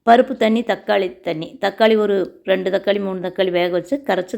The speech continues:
தக்காளி தண்ணி எடுத்துருக்குறோம். இப்போ புளி தண்ணி ஊத்திக்கிட்டோங்க. ரொம்ப சிம்பிள் இந்த ரசம் வைக்கிறது. எவ்வளவோ விருந்து சாப்பாடு சாப்பிட்டா கூட இந்த ரசம் இருந்தாதாங்க அந்த விருந்து, அதாவது கம்ப்ளீட்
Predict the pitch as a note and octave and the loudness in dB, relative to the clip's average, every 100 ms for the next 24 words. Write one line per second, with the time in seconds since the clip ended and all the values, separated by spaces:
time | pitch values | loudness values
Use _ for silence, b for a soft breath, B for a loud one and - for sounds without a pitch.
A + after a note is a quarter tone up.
0 | G3 - F3 E3+ E3 D#3+ D#3+ D#3 E3 A#3 | -6 -2 -4 -2 -4 -6 -8 -8 -2 -2
1 | G4 _ B3+ C4 B3 C4 B3 F#3+ G#3+ F3 | -4 _ -6 -2 -2 0 0 0 -2 -4
2 | E3+ D#3+ D#3 C#3+ C#3+ - b b b b | -4 -6 -6 -6 -8 -12 b b b b
3 | F3+ A3+ D#4 C4+ A#3+ A#3 A#3 G3+ F#3+ F#3 | 0 4 4 4 0 0 0 2 0 0
4 | G#3+ F#3+ F#3 F3 A#3 F3+ E3 F3+ G3+ B3+ | -4 -2 -4 -2 0 0 0 0 2 2
5 | G#3+ G#3 A3 G#3+ F#3+ F#3+ F3 F3 E3+ E3 | 2 -2 -2 0 -2 0 -4 -2 -4 -2
6 | F#3 F3 E3+ F3 D4 B B B - E3 | -4 -2 -2 -2 -2 B B B -8 -2
7 | E3 E3 A#3+ A3 G3+ F#3 F3+ F#3+ B3 F3 | -2 2 2 2 0 0 -2 -2 -2 -2
8 | E3+ F#3 A3 b b F3 G3 G#3 F3+ F3+ | -4 -4 -8 b b 0 0 0 -4 0
9 | A3 A3 | 0 2